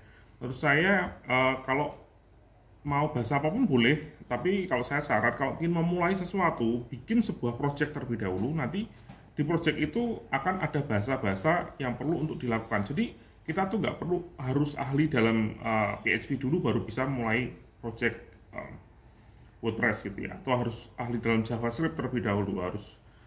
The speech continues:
ahli dalam C S S, harus mengerti semua terlebih dahulu. Eh, dasar-dasarnya iya, tapi, eh, menurut saya paling cepat untuk bisa masuk ke dalam,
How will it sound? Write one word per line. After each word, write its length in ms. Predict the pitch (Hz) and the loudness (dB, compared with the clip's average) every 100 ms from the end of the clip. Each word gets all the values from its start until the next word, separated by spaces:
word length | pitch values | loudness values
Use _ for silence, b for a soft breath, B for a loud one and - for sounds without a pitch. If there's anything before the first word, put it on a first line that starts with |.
| b b | b b
ahli 240 | 117 127 | -4 -4
dalam 240 | 117 110 113 | -2 -2 -2
C 160 | 131 | 2
S 160 | 131 143 | 2 2
S, 160 | 160 | -2
harus 240 | - 113 - | 0 -2 -4
mengerti 320 | 117 113 131 | -8 -6 -6
semua 240 | 147 139 | -4 -4
terlebih 320 | 135 123 113 104 | -2 -4 -4 -2
dahulu. 320 | 98 95 98 B B B B - | 0 -2 -6 B B B B -2
Eh, 160 | 147 | -2
dasar-dasarnya 800 | 147 127 156 151 113 135 151 226 | 0 0 0 2 0 0 0 0
iya, 400 | 165 110 107 104 | 2 4 6 6
tapi, 480 | 98 120 226 240 - | 4 0 0 -6 -6
eh, 160 | - 123 | -2 0
menurut 240 | 139 139 | 0 0
saya 160 | 165 214 | 0 0
paling 320 | 151 160 160 | 2 2 2
cepat 560 | - - 131 - - | -2 0 -2 -2 -4
untuk 240 | 147 135 117 | -4 -2 -6
bisa 400 | 113 123 120 113 | -2 2 2 0
masuk 480 | 131 127 - 135 - | -2 -2 -6 -10 -4
ke 240 | 127 120 | -4 2
dalam, 400 | 117 107 104 104 | 2 4 2 -2